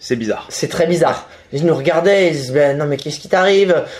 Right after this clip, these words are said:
Speaker 2: Donc, euh, on essaie de prononcer le nom du magasin, qui évidemment, on prononçait très mal.
Speaker 1: Web-, Webalan.
Speaker 2: Webalan, Webalan. Quoi ? Le mec, il
Speaker 1: Donc, ils ont emmené au McDo, quoi.
Speaker 2: Ouais. <laughs> Et le gars nous pointe, on arrive à gueuler, bam, bam, on arrive,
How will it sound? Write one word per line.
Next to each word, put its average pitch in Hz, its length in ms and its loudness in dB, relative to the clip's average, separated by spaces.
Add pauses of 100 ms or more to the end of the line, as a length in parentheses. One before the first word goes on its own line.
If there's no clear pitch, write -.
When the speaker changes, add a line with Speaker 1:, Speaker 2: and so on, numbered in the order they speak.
Speaker 2:
Donc, 156 140 -4
euh, 180 40 4
on 175 140 4
essaie 165 160 2
de 175 40 -8
prononcer 170 380 2
le 170 60 2
nom 160 80 4
du 147 100 0
magasin, 151 400 4
qui 120 120 -4
évidemment, 135 400 2
on 131 40 0
prononçait 120 320 -4
très 127 160 0
mal. 175 180 2
Speaker 1:
Web-, 135 140 0
Webalan. 135 580 0 (140)
Speaker 2:
Webalan, 247 420 4 (100)
Webalan. 233 420 4 (180)
Quoi ? 226 140 -6 (180)
Le - 60 -10
mec, 185 160 -6
il - 40 -10
Speaker 1:
Donc, 123 120 -4
ils 110 80 -2
ont - 40 2
emmené 110 120 0
au - 20 0
McDo, 113 300 0
quoi. 85 160 -6 (100)
Speaker 2:
Ouais. 151 220 4
<laughs> 180 1040 -2
Et 127 40 -14
le 139 100 2
gars 160 200 0
nous 175 120 -4
pointe, 160 480 0
on 139 120 -2
arrive 139 260 0
à 127 80 4
gueuler, 139 380 0
bam, 143 240 -2
bam, 151 200 0
on 156 200 2
arrive, 156 420 -2